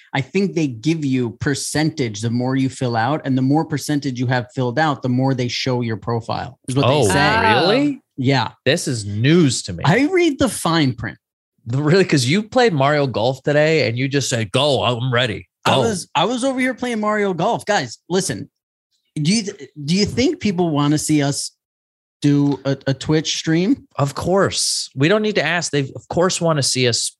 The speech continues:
Speaker 2: do other things besides just this pod.
Speaker 1: But people in, who like this pod, like, they might not do the Twitch thing.
Speaker 2: No, I
Speaker 1: You know
Speaker 2: feel
Speaker 1: what
Speaker 2: like
Speaker 1: I
Speaker 2: people
Speaker 1: mean?
Speaker 2: know Twitch. Yeah, if you aren't on Twitch, you go, you, you know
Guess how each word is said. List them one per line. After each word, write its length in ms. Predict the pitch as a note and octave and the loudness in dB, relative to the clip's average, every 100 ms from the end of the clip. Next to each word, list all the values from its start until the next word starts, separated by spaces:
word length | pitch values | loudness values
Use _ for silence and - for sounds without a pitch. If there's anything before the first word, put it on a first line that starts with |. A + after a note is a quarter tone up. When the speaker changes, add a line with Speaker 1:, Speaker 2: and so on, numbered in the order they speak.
| - | -4
Speaker 2:
do 240 | B2+ C3+ | 0 2
other 240 | C3 B2+ B2 | 2 2 0
things 300 | B2 A2+ G#2 | -2 -2 -4
besides 460 | G#2 G2+ G2+ F#2 | -4 -2 -4 -4
just 300 | E2+ F#2 - | -6 -6 -6
this 160 | E2+ E2 | -10 -10
pod. 300 | - - - | -12 -18 -4
Speaker 1:
But 200 | F#3 F#3 | -2 -2
people 380 | - A3+ A#3+ A#3 | -4 -6 -4 -4
in, 320 | - G3 F#3+ - | -4 -4 -4 -2
who 180 | D3 D#3+ | 0 2
like 280 | C3+ C#3 C3+ | 0 -2 -4
this 140 | C3 | -6
pod, 560 | - D#3+ E3+ A#2+ C3 D3 - | -4 0 0 0 -2 -6 -6
like, 240 | C3+ C3+ C3 | -4 -4 -4
they 120 | B2 D3 | 0 2
might 260 | D3+ D#3+ | 2 0
not 360 | D3+ D#3 D#3+ - | 0 0 -2 -4
do 160 | F#3+ | -4
the 100 | A#3 | -2
Twitch 380 | G3+ - B2+ - | -4 -4 -4 -6
thing. 220 | - G2 - _ _ _ _ _ _ _ _ _ - | -12 -14 -16 _ _ _ _ _ _ _ _ _ -6
Speaker 2:
No, 240 | G2 E2 | -4 -2
I 100 | F2+ | -2
Speaker 1:
You 80 | B2+ | 0
know 60 | C3+ | 2
Speaker 2:
feel 80 | |
Speaker 1:
what 40 | C3 | 2
Speaker 2:
like 60 | B2+ | 2
Speaker 1:
I 20 | |
Speaker 2:
people 240 | C3 D#3 | 2 0
Speaker 1:
mean? 40 | F#2 | -2
Speaker 2:
know 120 | F2+ | -4
Twitch. 500 | E2+ - E2+ - - | -6 -8 -8 -8 -8
Yeah, 200 | - G2 | -4 -2
if 120 | F#2 B2 | -2 0
you 120 | B2+ | 2
aren't 200 | B2+ B2 | 2 2
on 140 | A2+ | -2
Twitch, 380 | - A2 G#2 - | -2 -2 -2 -4
you 60 | G2+ | -4
go, 320 | G2+ G2 F#2 | 0 0 -2
you, 180 | F2 G2+ - | -4 -6 -4
you 140 | G#2+ | -2
know 380 | G#2 G#2 G2+ | 0 2 0